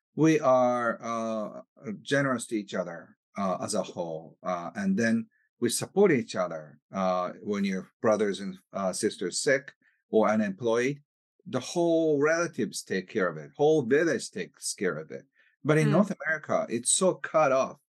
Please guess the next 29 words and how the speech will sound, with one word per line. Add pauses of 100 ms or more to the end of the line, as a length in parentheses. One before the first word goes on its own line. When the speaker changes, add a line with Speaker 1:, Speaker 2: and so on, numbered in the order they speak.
(480)
Speaker 1:
Like,
you
don't
even
ask, (140)
uh,
money (240)
from
your (100)
relatives,
you
know,
from
your
Speaker 2:
Yeah. (260)
Speaker 1:
brothers
and
sisters.
People
are
so
independent. (480)
Speaker 2:
Mm-hmm.
Speaker 1:
It
has
some
good
and
bad.